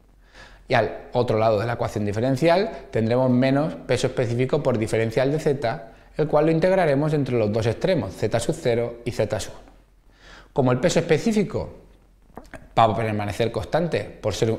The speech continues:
al tratarse de un fluido incompresible, saldrá fuera de la integral y obtendremos la expresión que tenéis en pantalla, en el cual la presión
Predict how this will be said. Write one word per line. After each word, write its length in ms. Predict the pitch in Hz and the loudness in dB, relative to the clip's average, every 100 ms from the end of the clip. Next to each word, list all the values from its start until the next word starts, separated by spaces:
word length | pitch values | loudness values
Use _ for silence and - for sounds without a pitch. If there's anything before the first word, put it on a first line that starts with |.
| - | -2
al 120 | 110 | -2
tratarse 440 | 104 110 135 - 113 | -2 -2 -2 0 0
de 40 | |
un 120 | 107 | 0
fluido 260 | 110 104 104 | -2 -2 -2
incompresible, 840 | 101 107 139 139 180 180 226 - - - - | -2 -2 -2 0 2 2 0 -4 -14 -18 -12
saldrá 360 | - 107 110 123 | -2 0 2 2
fuera 240 | 127 117 | 2 2
de 60 | 117 | 2
la 40 | |
integral 600 | 127 151 170 156 147 170 - - - | 0 2 2 2 0 -4 -10 -18 0
y 80 | 151 | 0
obtendremos 760 | 170 190 165 135 127 131 127 - - - - _ - | 2 2 2 2 2 -2 -6 -14 -20 -20 -20 _ -4
la 120 | 120 | -4
expresión 500 | - 120 - 117 107 | -2 -4 0 0 0
que 120 | 107 | -2
tenéis 260 | 120 127 143 | -2 -2 0
en 120 | 160 | 0
pantalla, 400 | 190 143 131 127 | 0 0 2 2
en 80 | 113 | 0
el 120 | 101 | 2
cual 340 | 113 131 - | 2 2 -2
la 160 | 113 110 | -4 -2
presión 520 | 107 104 131 104 - | -2 0 0 0 -4